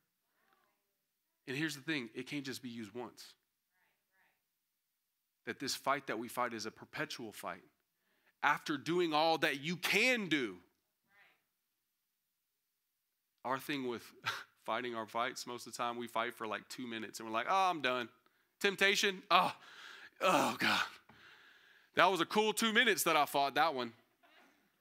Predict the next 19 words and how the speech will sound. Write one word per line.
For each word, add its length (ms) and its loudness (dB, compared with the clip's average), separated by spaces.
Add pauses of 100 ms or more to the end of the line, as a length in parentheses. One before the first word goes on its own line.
(720)
A-, 160 4
am 100 4
I 80 10
lying? 440 6
Like, 180 4
am 140 6
I 20 6
lying? 300 4
Like, 200 2
we, 220 -2
we, 160 -4 (100)
we 280 4
get 220 0 (260)
confronted 680 2
with 200 0
anxiety 720 4
and 140 0
we're 120 2
like, 260 4